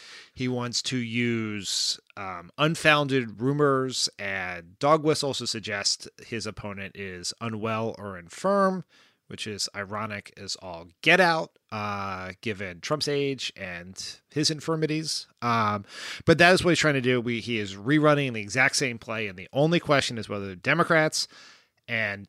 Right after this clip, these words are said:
many in the media who uncritically echoed Trump's rumor mongering and false statements will learn any lessons from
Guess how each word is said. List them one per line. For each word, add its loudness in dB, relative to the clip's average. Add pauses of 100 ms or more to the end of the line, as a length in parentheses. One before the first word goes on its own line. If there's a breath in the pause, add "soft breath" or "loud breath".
(120)
many 6
in 6
the 4
media 6
who 2
uncritically 2
echoed 4
Trump's -2
rumor 0
mongering -2
and -10
false -4
statements -4
will -4
learn -6
any 0
lessons -4
from -8